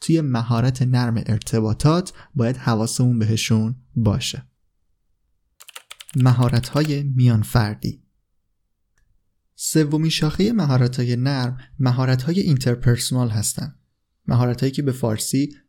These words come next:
میان فردی یا بین فردی ترجمه شدن. سوالی که شاید پیش بیاد اینه که مگه ارتباطات هم یک مهارت بین آدم‌ها نیست؟ مگه نمی‌تونه جزء همین اینترپرسونال ها باشه در واقع؟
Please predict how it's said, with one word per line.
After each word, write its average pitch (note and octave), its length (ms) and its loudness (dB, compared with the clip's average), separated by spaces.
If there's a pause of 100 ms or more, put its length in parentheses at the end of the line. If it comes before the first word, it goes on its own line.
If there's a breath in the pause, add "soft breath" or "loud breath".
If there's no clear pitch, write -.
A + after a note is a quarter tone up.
(100)
میان A#2+ 480 -2
فردی A2+ 720 -4 (100)
یا C#3 380 0 (240 soft breath)
بین B2 560 4
فردی A2+ 520 -2
ترجمه D3 480 -4
شدن. - 340 -10 (800)
سوالی F#3+ 360 0
که - 100 -10
شاید D3+ 220 -6
پیش B2+ 240 -4
بیاد C3+ 420 -4
اینه F#3+ 180 0
که G3+ 380 -4 (240 loud breath)
مگه C3+ 420 -2
ارتباطات C3 920 0
هم E3 100 -2
یک - 260 -8
مهارت B2 460 -2
بین C#3+ 220 -2
آدم‌ها A#2 500 0
نیست؟ A2+ 420 -4 (400)
مگه B2+ 180 2
نمی‌تونه C#3 440 -2
جزء A2+ 280 -4
همین A#2+ 380 -4
اینترپرسونال A2+ 1000 -2
ها A2 180 -2
باشه - 260 -6
در - 180 -6
واقع؟ - 220 -10